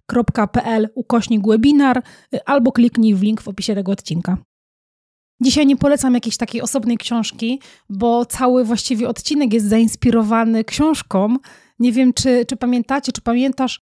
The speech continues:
ale już kiedyś nagrywałam odcinek podcastu w całości oparty o książkę i w ogóle dzisiaj jest ten sam autor, <laughs> bo jest książka tego samego autora, mianowicie Nathaniela Brandena.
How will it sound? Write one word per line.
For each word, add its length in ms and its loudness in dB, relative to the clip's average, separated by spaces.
ale 220 4
już 180 2
kiedyś 260 0
nagrywałam 460 2
odcinek 360 -4
podcastu 420 -4
w 40 -16
całości 480 -2
oparty 480 -4
o 80 -6
książkę 760 -2
i 400 2
w 60 -4
ogóle 240 0
dzisiaj 320 0
jest 260 -2
ten 120 0
sam 220 2
autor, 600 0
<laughs> 140 4
bo 80 4
jest 100 0
książka 300 -4
tego 160 -2
samego 320 0
autora, 360 0
mianowicie 440 0
Nathaniela 440 0
Brandena. 600 0